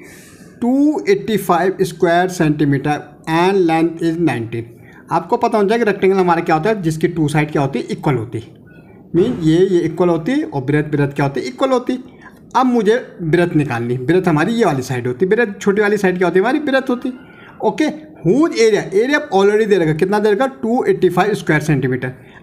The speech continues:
And length हमें दे रखी, लेंथ कितनी भाई, नाइनटीन सेंटीमीटर। एरिया क्या था, लेंथ into ब्रेथ। अगर हम एरिया देखेंगे तो एरिया क्या होता है, area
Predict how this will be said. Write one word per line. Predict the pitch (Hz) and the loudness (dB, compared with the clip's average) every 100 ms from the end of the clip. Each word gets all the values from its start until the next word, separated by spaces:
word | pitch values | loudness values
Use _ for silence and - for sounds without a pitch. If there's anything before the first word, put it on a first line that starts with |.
| - 180 | -4 0
And | 262 269 | 0 2
length | 196 190 156 | 2 2 2
हमें | 160 226 | 2 2
दे | 254 | 2
रखी, | 247 247 | 0 0
लेंथ | 226 226 | 0 0
कितनी | 226 226 240 | -2 -2 0
भाई, | 277 | 2
नाइनटीन | 240 180 170 208 277 | 2 2 2 2 2
सेंटीमीटर। | - 165 147 190 247 220 226 220 - - - - - - 214 | 2 0 2 2 2 0 0 -2 -8 -20 -20 -20 -20 -2 0
एरिया | 262 | 2
क्या | 269 262 | 0 0
था, | 269 | 2
लेंथ | 214 180 | 2 2
into | 165 170 | 2 0
ब्रेथ। | 254 269 269 - - - - - 202 | 2 0 0 -6 -20 -20 -20 -6 -2
अगर | 226 | 0
हम | 262 - | 0 2
एरिया | 202 196 202 | 2 4 2
देखेंगे | 170 160 170 | 2 2 2
तो | 165 | 2
एरिया | 185 185 196 | 2 2 2
क्या | 196 | 0
होता | 170 240 | 0 -2
है, | |
area | 247 165 160 170 | 0 2 2 2